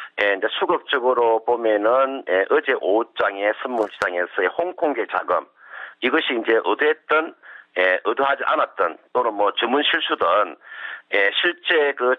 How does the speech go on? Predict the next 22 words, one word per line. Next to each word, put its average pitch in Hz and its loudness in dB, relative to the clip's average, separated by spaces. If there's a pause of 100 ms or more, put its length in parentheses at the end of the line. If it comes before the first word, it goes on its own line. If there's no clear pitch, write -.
체결량으로 139 0
보면은 113 0 (100)
시장을, 135 0 (460)
예, 98 2
교란시킬 - 0
수 - -6
있는, 107 0 (160)
아, 92 2
어, 92 -2 (100)
충분히 151 -2
교란시킬 139 -2
수 - -8
있다. 92 -2
이것이 131 -8
저는 127 -2
주목이 113 -4
되고요. 90 0 (540)
우리가 160 0
가격 185 -2
경험상을 190 0
잘 123 -2
보면, 113 0